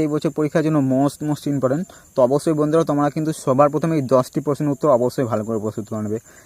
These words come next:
এবং তোমাদের সুবিধার্থের জন্য মাত্র আর মাত্র চারটে এক্সট্রা প্রশ্ন দিয়েছি, তো অবশ্যই চারটে এক্সট্রা প্রশ্ন অবশ্যই ভালো করে দেখে নাও। এবং তোমাদের already আমি তোমাদের মেজর ওয়ান ইতিহাস পেপারের সাজেশনটা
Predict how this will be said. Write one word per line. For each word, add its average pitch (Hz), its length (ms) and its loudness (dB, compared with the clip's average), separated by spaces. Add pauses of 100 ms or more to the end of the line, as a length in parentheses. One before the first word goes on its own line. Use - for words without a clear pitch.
(140)
এবং 156 120 0 (100)
তোমাদের 160 300 0
সুবিধার্থের 147 500 -2
জন্য 156 120 -2 (140)
মাত্র 135 320 -4
আর 151 120 4
মাত্র 143 180 -4 (180)
চারটে 147 360 0
এক্সট্রা - 300 0
প্রশ্ন 123 200 -2 (120)
দিয়েছি, 120 200 -2 (800)
তো - 120 -2
অবশ্যই 131 360 0
চারটে 127 260 0
এক্সট্রা 131 280 -4
প্রশ্ন 120 160 -4 (100)
অবশ্যই 113 320 -2
ভালো 104 160 -4
করে 107 180 -4
দেখে 98 180 -10
নাও। 90 120 -12 (560)
এবং 160 120 2 (100)
তোমাদের 175 240 6 (100)
already 151 340 8
আমি 165 140 2
তোমাদের 165 200 4 (140)
মেজর 143 280 4
ওয়ান 156 140 6 (100)
ইতিহাস 160 280 2
পেপারের 156 300 4
সাজেশনটা 147 440 4